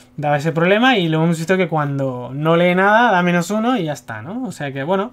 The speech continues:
mm, es interesante, ¿vale? Ya podemos quitar el breakpoint. Y ya está. Yo creo que ahora, bueno,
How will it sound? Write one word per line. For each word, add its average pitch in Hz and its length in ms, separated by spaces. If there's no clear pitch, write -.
mm, 139 300
es - 140
interesante, 127 600
¿vale? 185 220
Ya 165 120
podemos 165 280
quitar 175 280
el 175 60
breakpoint. 269 560
Y 180 220
ya 156 100
está. 143 300
Yo 196 160
creo 285 160
que 240 100
ahora, 269 320
bueno, 185 340